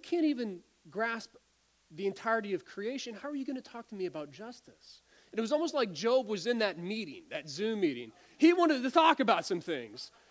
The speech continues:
But whenever God showed up, he's like, "No, no, no, no, I got something else that I wanna talk to you about.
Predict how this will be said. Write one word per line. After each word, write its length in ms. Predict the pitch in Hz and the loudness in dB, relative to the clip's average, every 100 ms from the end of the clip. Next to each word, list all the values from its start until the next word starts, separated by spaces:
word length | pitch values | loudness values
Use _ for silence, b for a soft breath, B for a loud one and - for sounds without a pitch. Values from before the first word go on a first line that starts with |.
| b b | b b
But 120 | 277 | 2
whenever 260 | 302 302 285 | 6 6 6
God 260 | 285 277 | 6 6
showed 280 | - 302 285 | 4 6 8
up, 200 | 320 294 | 8 4
he's 140 | 262 233 | 0 0
like, 100 | 240 | 0
"No, 100 | 302 | 0
no, 140 | 294 | 2
no, 80 | 285 | 2
no, 180 | 311 277 | 2 0
I 140 | 262 311 | 0 2
got 180 | 349 | 0
something 340 | - 277 269 233 | 2 0 2 -4
else 360 | 240 302 208 - | -2 -4 -4 -8
that 200 | 190 226 | -2 0
I 100 | 226 | 2
wanna 200 | 247 226 | 0 0
talk 300 | - 175 190 | 0 -2 -2
to 100 | - | 0
you 60 | 196 | 0
about. 300 | 151 135 | 2 -2